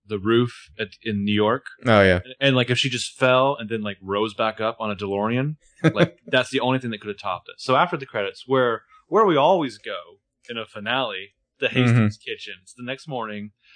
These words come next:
Speaker 1: Uh, I think we can guess in air quotes that it's Monday because it's the season,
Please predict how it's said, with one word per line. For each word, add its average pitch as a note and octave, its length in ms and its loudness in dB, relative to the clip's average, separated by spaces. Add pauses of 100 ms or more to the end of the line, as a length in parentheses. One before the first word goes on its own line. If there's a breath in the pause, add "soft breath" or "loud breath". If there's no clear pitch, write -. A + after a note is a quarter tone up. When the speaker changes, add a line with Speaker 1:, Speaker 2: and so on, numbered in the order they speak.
(320 soft breath)
Speaker 1:
Uh, B2 280 4
I B2 80 -2
think F#3+ 180 -2
we B3 60 0
can A#3 180 -4
guess D3 320 -2
in C#3+ 180 -12
air A#2 160 -4
quotes C3 360 -2
that A#2+ 100 -6
it's B2 160 -10
Monday A2 460 -2 (100)
because G#2 240 -6
it's G#2 140 -18
the - 40 -20
season, A2+ 300 -10